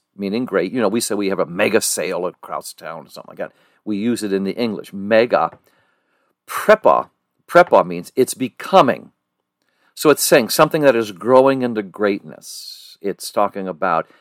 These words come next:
an impressive greatness, uh, a quality that's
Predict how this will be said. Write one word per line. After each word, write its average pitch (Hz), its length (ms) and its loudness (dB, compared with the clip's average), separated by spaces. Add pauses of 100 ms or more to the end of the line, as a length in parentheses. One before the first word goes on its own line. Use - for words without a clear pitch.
(240)
an 123 140 0
impressive 113 920 -2
greatness, 107 640 -2 (420)
uh, 120 280 6
a 123 100 4
quality 170 720 6
that's 101 340 0